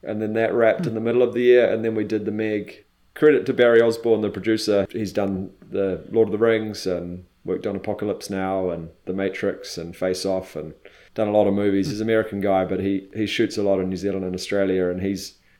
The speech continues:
Speaker 1: he's really forward-thinking with the technology. And when we showed him what we were able to do with the video assist and connecting with, with Moxie, and he,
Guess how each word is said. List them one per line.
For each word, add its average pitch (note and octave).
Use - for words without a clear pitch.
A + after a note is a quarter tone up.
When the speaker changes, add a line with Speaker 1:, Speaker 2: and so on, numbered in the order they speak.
Speaker 1:
he's A2
really A#2+
forward-thinking A#2+
with G2+
the G2
technology. G2+
And F#2+
when G2+
we G2+
showed A2
him G2+
what G2
we G#2
were G2
able F#2+
to F#2+
do G#2
with F#2+
the F#2+
video G2
assist -
and E2+
connecting G2+
with, -
with G2+
Moxie, G#2+
and F#2
he, G#2